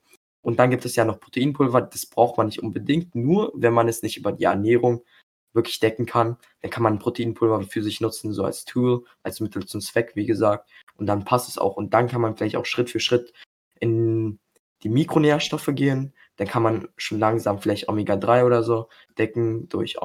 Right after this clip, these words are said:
Fischölkapseln oder Algen, will kapseln, dann kann man vielleicht auch irgendwie zu Vitamin D drei und K zwei gehen.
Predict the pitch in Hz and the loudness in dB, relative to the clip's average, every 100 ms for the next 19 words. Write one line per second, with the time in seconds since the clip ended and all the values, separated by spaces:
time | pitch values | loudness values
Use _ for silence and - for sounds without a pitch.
0 | - - 135 - 120 120 123 - 110 101 | -10 -2 0 2 0 2 -2 -2 -4 -2
1 | - - 113 117 113 - _ _ _ - | -2 0 0 0 -2 -6 _ _ _ 0
2 | 113 - 117 - 113 110 113 _ _ 110 | 0 2 0 0 -2 -2 -6 _ _ -6
3 | - 110 98 - - 98 - 113 107 101 | -2 0 -2 -2 -2 -2 -2 -6 -4 -6
4 | - 107 101 107 104 101 101 95 113 123 | -4 -6 -4 -2 -2 -2 -2 2 2 2
5 | 135 _ _ _ - - 104 - 117 139 | 0 _ _ _ -12 -8 -6 -2 2 2
6 | 156 170 - 135 135 139 | 0 -6 -4 -2 -2 -4